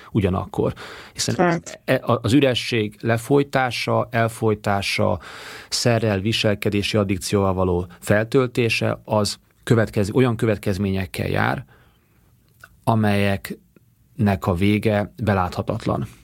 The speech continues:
Speaker 1: vagy nagyon is belátható. Ugye, hogyha másra csak akarok utalni, akkor a, az N A üléseken ugye nagyon gyakran elhangzik, hogy a, ahogy, ö, az az út, amin járhat egy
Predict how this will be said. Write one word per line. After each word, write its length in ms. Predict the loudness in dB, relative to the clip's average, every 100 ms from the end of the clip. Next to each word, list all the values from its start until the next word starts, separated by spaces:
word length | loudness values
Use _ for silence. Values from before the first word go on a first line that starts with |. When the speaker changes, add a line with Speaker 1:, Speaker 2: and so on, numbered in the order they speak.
| 0
Speaker 1:
vagy 160 | 2 4
nagyon 240 | 4 2
is 140 | 0
belátható. 640 | -2 -2 -4 -6 -10 -10 -12 _ -20 -20 -20 -20 -16 0
Ugye, 180 | 2
hogyha 260 | 2 0 2
másra 760 | 2 2 -2 -6 -4 -2 -2 -2
csak 180 | -4 -2
akarok 340 | 0 0 0
utalni, 320 | 0 2 2 0
akkor 340 | -2 -2 0
a, 180 | 2 0 -2 -14 -14 -14 -16 -18 -20 -2
az 120 | 2
N 200 | 4 4
A 180 | 2 2
üléseken 800 | 2 2 0 -2 -4 0 0 0
ugye 180 | -2 -2
nagyon 260 | 0 0
gyakran 400 | 2 0 0 -2
elhangzik, 520 | 0 0 0 0 -2 0
hogy 260 | 0 2
a, 220 | 2 2 -2 _ -20 -20 -20 -20 -20 -12
ahogy, 460 | -4 2 4 4 2
ö, 280 | 2 2 0 -2
az 200 | 0 2
az 120 | 2
út, 220 | 2 2
amin 340 | 0 0 0 0
járhat 440 | 0 0 0 -4
egy 340 | -6 -6 -10